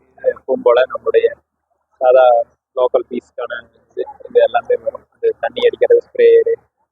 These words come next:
ஒரு கிராமத்து செட்டப் மாதிரி செட்டப் பண்ணி கால்நடைகளுக்கான தீவனம் வந்து இங்க அவங்களுடைய இது ஸ்டார்ட்டுங்க.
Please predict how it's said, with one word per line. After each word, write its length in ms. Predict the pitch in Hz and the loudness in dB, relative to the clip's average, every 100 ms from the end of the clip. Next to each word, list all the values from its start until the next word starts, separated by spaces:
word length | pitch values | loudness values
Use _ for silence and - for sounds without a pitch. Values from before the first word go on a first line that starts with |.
| _ - - - - | _ -10 -8 -8 -6
ஒரு 200 | 508 480 480 466 466 _ _ | 2 6 6 4 -2 _ _
கிராமத்து 400 | - 120 120 123 117 | -10 -8 -6 -6 -6
செட்டப் 340 | 113 117 - | -4 -2 -4
மாதிரி 240 | 117 120 | -6 -10
செட்டப் 320 | - 113 117 - | -6 -2 -2 -2
பண்ணி 220 | 117 139 _ _ _ | -6 -6 _ _ _
கால்நடைகளுக்கான 720 | 120 123 127 120 113 - 113 110 | -4 0 2 0 -2 -8 -8 -6
தீவனம் 320 | 120 127 120 | -2 0 -2
வந்து 200 | 117 - | -8 -12
இங்க 160 | 120 113 110 _ _ _ _ _ _ _ _ _ - | -2 2 2 _ _ _ _ _ _ _ _ _ -16
அவங்களுடைய 360 | 117 113 110 | -8 -2 2
இது 180 | 110 120 113 | 4 4 2
ஸ்டார்ட்டுங்க. 480 | - - 113 - - | -2 -4 -4 -4 -10